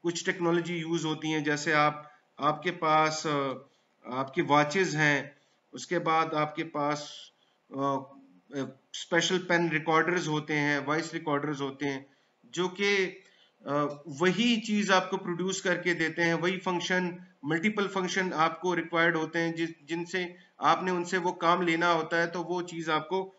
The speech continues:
वो प्रोवाइड, आप, अ, यूजेस आपके पास जो हैं वो जैसे printers हैं, photocopiers हैं, remote controls हैं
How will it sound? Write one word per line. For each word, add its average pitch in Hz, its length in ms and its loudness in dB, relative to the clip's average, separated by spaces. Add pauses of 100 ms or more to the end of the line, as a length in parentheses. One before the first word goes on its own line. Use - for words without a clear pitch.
(200)
वो 165 120 0
प्रोवाइड, 156 300 0 (1200)
आप, 139 320 -4
अ, 139 240 0 (520)
यूजेस 185 420 0
आपके 175 300 2
पास 160 340 0
जो 160 140 -6
हैं 156 140 0
वो 156 360 -4 (280)
जैसे 147 280 -2
printers 170 560 2
हैं, 156 240 2
photocopiers 156 920 -2
हैं, 143 280 -2
remote 147 340 -4
controls 151 560 -6
हैं 147 220 -6